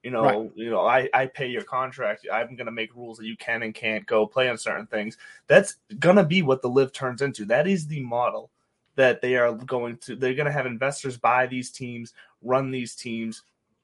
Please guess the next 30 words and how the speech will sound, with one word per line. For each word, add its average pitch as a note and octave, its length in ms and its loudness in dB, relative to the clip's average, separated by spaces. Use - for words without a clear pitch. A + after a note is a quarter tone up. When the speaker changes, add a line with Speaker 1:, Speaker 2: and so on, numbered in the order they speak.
Speaker 1:
They're D3+ 240 4
gonna F#3 240 4
be D3+ 420 -6
not C3+ 320 2
allowed B2+ 380 2
to A#2+ 80 -12
come A#2+ 180 -8
back B2+ 220 4
to - 80 -16
the A2+ 80 -10
P C3 180 -8
G B2 180 -4
A C3 40 -4
for B2 80 -10
certain A2+ 240 -8
events B2 260 -4
'cause B2 140 -10
these B2 200 -8
owners B2+ 440 0
of A2+ 140 -6
these A#2 200 -10
t-, - 160 -14
eventual, B2 500 -8
well, A2+ 160 -8
the B2 80 -8
eventual C#3 360 0
owners C3 240 0
of A2+ 80 -10
these A2+ 140 -8
teams C#3 360 -4